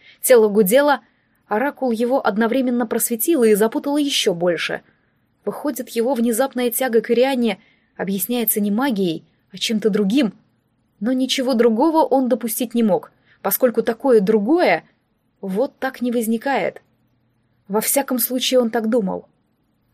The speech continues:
«Если не хочешь ехать домой, могу постелить тебя в гостевой»,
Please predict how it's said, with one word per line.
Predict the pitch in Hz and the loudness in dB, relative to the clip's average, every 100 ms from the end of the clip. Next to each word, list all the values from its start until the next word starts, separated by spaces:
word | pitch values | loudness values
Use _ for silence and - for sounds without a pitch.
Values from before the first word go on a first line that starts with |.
| _ 220 | _ -2
«Если | 220 302 302 | 0 2 2
не | 294 | 2
хочешь | 285 339 330 302 - | 0 -2 -2 -2 0
ехать | 294 294 240 | 0 0 2
домой, | 262 269 359 359 | 2 2 0 -2
могу | 240 208 202 | 0 0 0
постелить | 330 349 - 233 294 | -2 -4 0 0 0
тебя | - 269 294 | 0 0 2
в | |
гостевой», | 302 - 349 254 233 240 | 0 0 -2 2 2 2